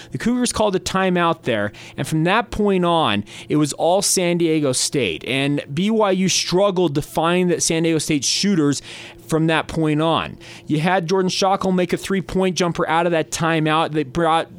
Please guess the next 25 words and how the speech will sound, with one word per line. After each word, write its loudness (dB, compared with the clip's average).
San 0
Diego 2
State 0
within 0
sixty-nine 0
to -2
sixty-eight. 0
Then 2
Matt 2
Mitchell 2
gets -2
fouled, 2
makes 0
two 0
free -2
throws 0
that -2
puts -2
San 0
Diego 2
State -2
ahead -2
seventy -2
to -2
sixty-nine. -2